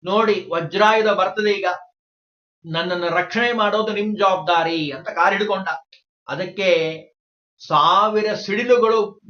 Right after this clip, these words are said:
ಬಡಿದು ಹೋಗ್ಲಿ ಬೇಕಂದ್ರೆ, "ನೀ ಏನು ಹೆದರ್ಬೇಡ, ನಾನ್ ನಿನ್ನನ್ನ ರಕ್ಷಣೆ ಮಾಡ್ತೀನಿ, ಅಂತ ಧೈರ್ಯವಾಗಿರು" ಅಂತ ಹೇಳಿ ಅವನೇನ್ ಮಾಡ್ತಾ ಇದ್ದಾನೆ ಸಂವರ್ತ, ಆ ಮರುತ್ತನ ಭಯವನ್ನ ತುಸು ಕಡಿಮೆ ಮಾಡಿದ್ದಾನೆ.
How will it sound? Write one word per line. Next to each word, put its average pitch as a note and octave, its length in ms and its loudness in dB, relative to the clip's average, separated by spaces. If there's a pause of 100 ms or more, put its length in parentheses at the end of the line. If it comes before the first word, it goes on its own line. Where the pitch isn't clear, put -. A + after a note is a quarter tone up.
ಬಡಿದು G3+ 540 2
ಹೋಗ್ಲಿ G#3 580 -2
ಬೇಕಂದ್ರೆ, F#3 640 -4 (580)
"ನೀ D#3 100 -6
ಏನು G3 360 -2
ಹೆದರ್ಬೇಡ, F#3+ 840 -2 (680)
ನಾನ್ E3 280 2
ನಿನ್ನನ್ನ G3 340 -4
ರಕ್ಷಣೆ A#3 440 0
ಮಾಡ್ತೀನಿ, G#3+ 540 0 (960)
ಅಂತ F3+ 240 0
ಧೈರ್ಯವಾಗಿರು" G3+ 1040 0
ಅಂತ G3+ 200 -4
ಹೇಳಿ E3+ 760 -2 (140)
ಅವನೇನ್ D#3 320 -6
ಮಾಡ್ತಾ G3 340 -2
ಇದ್ದಾನೆ E3+ 600 -2
ಸಂವರ್ತ, F#3 460 -2 (680)
ಆ B2+ 160 2
ಮರುತ್ತನ G3+ 500 0 (120)
ಭಯವನ್ನ G3 480 -2 (320)
ತುಸು E3+ 280 -6
ಕಡಿಮೆ F3+ 280 -4
ಮಾಡಿದ್ದಾನೆ. G3+ 840 -2